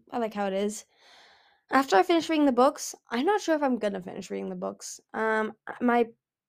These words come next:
my schoolwork might get too busy. Um, I might just, like, die out. I'm hoping I won't.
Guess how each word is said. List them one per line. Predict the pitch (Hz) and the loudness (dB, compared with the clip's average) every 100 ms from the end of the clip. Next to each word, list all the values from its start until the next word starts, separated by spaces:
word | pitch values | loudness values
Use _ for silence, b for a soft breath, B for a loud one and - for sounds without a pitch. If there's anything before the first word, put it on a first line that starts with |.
| _ _ - | _ _ -6
my | 233 214 | -4 -4
schoolwork | - 240 226 220 | 2 4 4 2
might | 220 208 | -4 -6
get | 214 | -8
too | - 220 | -6 -4
busy. | 208 208 202 214 208 208 202 202 | -2 -2 -2 -2 -2 -2 -4 -8
Um, | 202 196 190 190 185 180 175 _ _ _ _ _ | -6 -4 -4 -4 -4 -6 -8 _ _ _ _ _
I | 202 | -2
might | 208 214 | -2 -2
just, | 208 | -4
like, | 214 190 - | -6 -6 -6
die | 190 196 | -4 -2
out. | 196 202 | 0 2
I'm | 240 | 4
hoping | 240 262 262 | 8 8 8
I | 220 185 | 2 -2
won't. | 190 147 | -4 -6